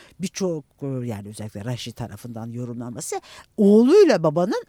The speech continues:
ayrılmasıdır. Oğluyla baba aynı şekilde bu sefer yalnız tabii genellikle babanın itirazı ya da babanın, e, öldürerek değil, orada kesme eylemiyle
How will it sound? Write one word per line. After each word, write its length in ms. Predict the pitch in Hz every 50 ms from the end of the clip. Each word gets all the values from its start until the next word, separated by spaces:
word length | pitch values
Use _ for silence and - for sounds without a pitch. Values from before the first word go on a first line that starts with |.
| _ -
ayrılmasıdır. 960 | 175 175 170 170 175 165 165 160 139 - - 113 95 - - - - - _ _ _ _ _ _ _ _ _ - - - -
Oğluyla 580 | - 247 262 254 254 240 240 220 196 175 143
baba 220 | 151 165 190 320 - 220
aynı 260 | 233 240 214 214 -
şekilde 440 | - 135 123 - 156 160 190 - 392 440 440 - _ _ _ _
bu 80 | 220 226
sefer 340 | - 285 262 - 240 202 185
yalnız 460 | 190 185 175 160 156 151 143 - -
tabii 340 | - 143 131 139 127 131 - _ _ - _ _
genellikle 500 | - 156 156 180 175 165 - - 151 131
babanın 600 | 160 156 147 165 180 214 269 320 302 233 185 - _ _ _ _ _ _ _ _ _ -
itirazı 640 | 202 196 180 - - 190 185 180 170 170 160 160 175
ya 200 | 160 147 147 -
da 140 | 160 147 147
babanın, 340 | 151 156 156 156 156 160 156
e, 340 | 147 143 120 127 127 127 120 101 - - 113 123 - - _
öldürerek 760 | - 165 160 160 143 160 165 156 143 139 131 123 - _ _
değil, 200 | 233 294 403 480 466 _ _ - - - _ _ _
orada 420 | 254 320 381 339 269 190 196 247 359 427 427 - - -
kesme 400 | - 214 208 - - - 349 330 -
eylemiyle 840 | - 202 208 208 196 214 226 240 269 254 214 170 160 190 269 370 415